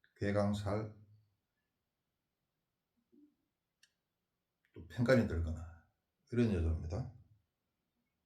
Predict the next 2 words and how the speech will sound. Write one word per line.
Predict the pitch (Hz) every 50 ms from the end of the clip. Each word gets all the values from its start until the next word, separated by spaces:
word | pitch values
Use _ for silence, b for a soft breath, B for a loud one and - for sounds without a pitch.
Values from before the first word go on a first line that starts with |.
| _ _ _ _ _ _ _ _ _ _ _ _ _ _ _ _ _ _ _ _ _ _ _ _ _ _ _ _ _ _ _ _ _ _ _ _ _ _ _ _ - -
바보원들 | 117 120 143 170 170 180 175 135 101 98
얘기죠. | 98 98 101 101 85 85 85 87 - 117 107 -